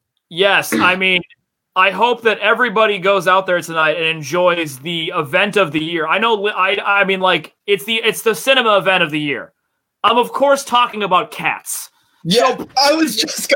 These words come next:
Speaker 2: going to say,
Speaker 1: please,
Speaker 2: Cats is coming out.
Speaker 1: Cats
Speaker 2: Bombshell
Speaker 1: comes out.
Speaker 2: already come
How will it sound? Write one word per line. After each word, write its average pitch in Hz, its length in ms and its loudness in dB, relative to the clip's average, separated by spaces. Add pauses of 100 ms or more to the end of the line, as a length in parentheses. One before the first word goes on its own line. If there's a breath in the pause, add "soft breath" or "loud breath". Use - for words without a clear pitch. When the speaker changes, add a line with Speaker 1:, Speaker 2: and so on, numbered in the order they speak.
Speaker 2:
going 302 200 2
to 269 120 2
say, 254 500 2
Speaker 1:
please, - 220 -12 (160)
Speaker 2:
Cats 277 380 2
is 220 160 -6
coming 233 360 0
out. 214 280 2 (180)
Speaker 1:
Cats 277 180 2
Speaker 2:
Bombshell 302 420 0
Speaker 1:
comes 254 180 0
out. 277 80 0
Speaker 2:
already 262 500 0
come 254 160 -2